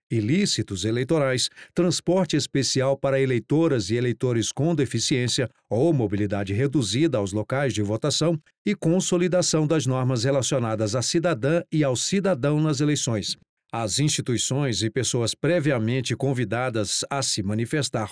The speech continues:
oralmente durante a audiência vão ter de três a cinco minutos para a exposição.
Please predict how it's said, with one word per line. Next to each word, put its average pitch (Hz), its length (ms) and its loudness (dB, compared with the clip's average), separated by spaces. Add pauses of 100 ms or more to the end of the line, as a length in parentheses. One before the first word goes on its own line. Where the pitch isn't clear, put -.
oralmente 175 720 2
durante 104 380 -2
a - 20 0
audiência 156 540 2 (240)
vão 208 160 0
ter 151 180 2
de 170 140 0
três 170 240 0
a 175 80 2
cinco 160 320 0
minutos 151 320 0
para 131 260 0
a - 20 4
exposição. 131 640 0